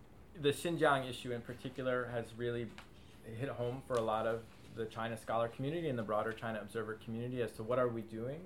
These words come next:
Um, and there has been this Xinjiang initiative, which I'm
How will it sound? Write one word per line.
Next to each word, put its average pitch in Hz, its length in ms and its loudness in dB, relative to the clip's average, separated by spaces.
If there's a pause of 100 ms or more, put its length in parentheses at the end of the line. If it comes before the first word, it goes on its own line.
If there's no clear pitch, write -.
(100)
Um, 113 380 0 (180)
and 120 280 2 (720)
there 127 120 6
has 131 280 6
been 127 200 2
this 120 240 0
Xinjiang 135 340 4
initiative, 123 380 0
which 120 160 -2
I'm 117 140 -2